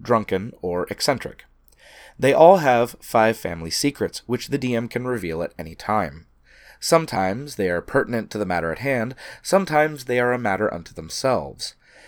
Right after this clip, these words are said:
They have their own purse, which can only be spent on souvenir shopping, gambling, or investments.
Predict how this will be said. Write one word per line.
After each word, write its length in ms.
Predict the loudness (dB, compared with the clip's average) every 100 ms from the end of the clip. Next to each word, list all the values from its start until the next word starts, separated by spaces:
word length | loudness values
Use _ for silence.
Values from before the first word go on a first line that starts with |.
| -10
They 120 | -2 2
have 200 | 2 2
their 260 | 2 2
own 220 | -2 -4 -8
purse, 600 | -4 -2 -2 -6 -8 -4
which 320 | -4 -4 -8
can 220 | -8 -8 -2
only 280 | 0 0 -2
be 160 | -4
spent 440 | -8 -6 -6 -4 -6
on 160 | -8
souvenir 480 | -6 -6 -6 -4 -4
shopping, 500 | -2 -4 -4 -8 -10 -8
gambling, 500 | -8 -6 -8 -10 -10
or 240 | -8 -6
investments. 760 | -6 -4 -2 -2 -6 -14 -16